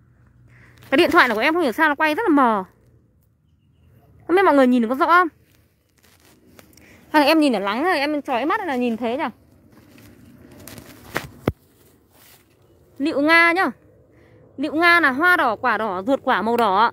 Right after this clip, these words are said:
Hoa đỏ, quả đỏ, ruột quả màu đỏ. À, ngang tán một sải tay và cao cây nó rơi vào khoảng, ờ, một mét sáu đến một mét tám. Hoa nó ra thành từng chùm như thế này.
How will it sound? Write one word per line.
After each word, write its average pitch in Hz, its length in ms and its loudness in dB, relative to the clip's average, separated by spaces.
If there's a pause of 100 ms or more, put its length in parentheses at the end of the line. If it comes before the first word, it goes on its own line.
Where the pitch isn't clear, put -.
(880)
Hoa 349 200 6
đỏ, 262 200 2
quả 220 200 0
đỏ, 202 300 -2
ruột 254 160 -2
quả 214 220 0
màu 214 140 -8
đỏ. 196 320 -2 (460)
À, 233 200 0
ngang 339 240 2
tán 277 240 2
một 349 100 -4
sải - 180 -2
tay 311 220 0
và 277 120 -4
cao 330 260 2
cây 339 200 0
nó 294 80 -2
rơi 320 200 -2
vào 262 220 -2
khoảng, 185 280 -8
ờ, 208 260 -4 (220)
một 233 140 -8
mét 330 160 -2
sáu 233 240 2
đến 330 80 0
một 294 120 0
mét 320 180 -2
tám. 254 340 2 (760)
Hoa 339 220 0
nó 302 80 -2
ra 330 240 2
thành 320 180 -4
từng 247 180 -2
chùm 269 260 0
như 277 100 0
thế 302 60 0
này. 285 180 -2